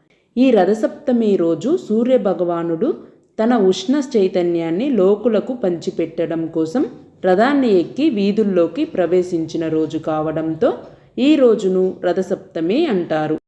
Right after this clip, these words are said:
సూర్యుడు ఎక్కిన రథం సర్వసాధారణమైన రథం కాదు. ఈ రథానికి ఒకటే చక్రం ఉంటుంది.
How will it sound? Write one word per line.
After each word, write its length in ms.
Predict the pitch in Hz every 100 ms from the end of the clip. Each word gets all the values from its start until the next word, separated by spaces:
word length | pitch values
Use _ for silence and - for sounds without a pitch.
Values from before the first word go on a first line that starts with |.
| _ _ _ _
సూర్యుడు 500 | - 226 262 302 294
ఎక్కిన 460 | 269 214 - 180 170
రథం 300 | 160 165 302 - _ _
సర్వసాధారణమైన 1120 | 196 202 254 - 175 175 202 202 190 175 165 160
రథం 280 | 160 147 214 320
కాదు. 380 | 208 165 156 - _ _ _ -
ఈ 120 | 240
రథానికి 760 | 269 214 202 214 202 202 185 185
ఒకటే 400 | 175 - 180 202
చక్రం 520 | 214 185 - 185 262
ఉంటుంది. 500 | 233 165 156 156 143